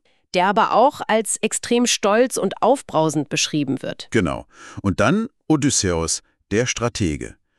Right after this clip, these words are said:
Speaker 2: Auf der Seite Trojas steht vor allem Hektor, der älteste Königssohn,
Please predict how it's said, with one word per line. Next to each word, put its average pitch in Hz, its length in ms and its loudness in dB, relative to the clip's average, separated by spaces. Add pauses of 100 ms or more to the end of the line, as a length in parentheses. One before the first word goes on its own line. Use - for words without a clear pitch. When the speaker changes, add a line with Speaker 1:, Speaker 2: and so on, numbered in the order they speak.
(260)
Speaker 2:
Auf - 140 -8
der 85 140 -2
Seite 87 340 -2
Trojas 190 540 0
steht 143 280 -2
vor - 160 -4
allem 135 180 2
Hektor, 80 600 -4 (340)
der 80 200 -4
älteste 156 420 0
Königssohn, 143 760 0